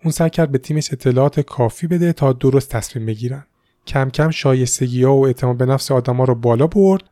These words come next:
و تونست مسئولیت کامل رو به عهده‌شون بذاره. این کار رهبرای موفقه. رهبرای موفق مطمئن می‌شن همکاراشون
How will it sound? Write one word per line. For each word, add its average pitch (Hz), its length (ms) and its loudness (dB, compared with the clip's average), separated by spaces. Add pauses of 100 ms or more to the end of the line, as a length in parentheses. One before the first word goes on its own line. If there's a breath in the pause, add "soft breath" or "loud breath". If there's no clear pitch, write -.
و 135 80 2
تونست 147 440 -2
مسئولیت 135 680 -2
کامل 135 480 -2
رو 180 180 2
به 143 120 0
عهده‌شون 123 500 -2
بذاره. 135 280 -12 (200)
این 180 200 0
کار 170 300 0
رهبرای 127 520 0
موفقه. 117 640 -6 (440)
رهبرای 151 400 2
موفق 175 560 0
مطمئن 147 460 0
می‌شن 131 600 0
همکاراشون 147 800 0